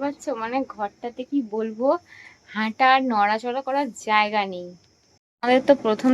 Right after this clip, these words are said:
দিনই দেখিয়েছিলাম, তাও আরেকবার দেখিয়ে দিচ্ছি। সেদিনের থেকে আজকে আরও খারাপ অবস্থা, কারণ আমি ভাবছি কি বলতো, একটা একটা করে এলডি খুলবো আর শুন, ভালো করে গুছিয়ে রাখবো, যাতে করে আমার একটু খুঁজে পেতে সুবিধে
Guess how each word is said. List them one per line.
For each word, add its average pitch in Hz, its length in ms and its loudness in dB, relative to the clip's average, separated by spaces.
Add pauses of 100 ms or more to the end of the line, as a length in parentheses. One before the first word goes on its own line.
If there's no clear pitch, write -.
দিনই 277 200 8 (100)
দেখিয়েছিলাম, 247 580 4 (160)
তাও 214 220 8 (180)
আরেকবার 214 320 0 (100)
দেখিয়ে 208 340 0
দিচ্ছি। 240 240 -6 (100)
সেদিনের 214 420 -2
থেকে 233 220 -2
আজকে 214 260 0
আরও 196 200 2
খারাপ 208 220 2 (100)
অবস্থা, 208 320 -4 (600)
কারণ 208 220 6 (100)
আমি 233 120 2 (140)
ভাবছি 202 420 0
কি 254 60 -2 (100)
বলতো, 233 320 0 (220)
একটা 214 240 -4
একটা - 260 -4
করে 240 140 0 (100)
এলডি 214 220 -2 (100)
খুলবো 226 320 4 (600)
আর 185 400 2 (500)
শুন, 262 160 4 (180)
ভালো 220 220 6
করে 277 120 6 (100)
গুছিয়ে 226 380 0
রাখবো, 214 180 2 (100)
যাতে 208 220 -2
করে 233 180 -2
আমার 233 160 -2
একটু 240 180 -6
খুঁজে 214 260 0
পেতে 220 180 -2 (100)
সুবিধে 220 360 -2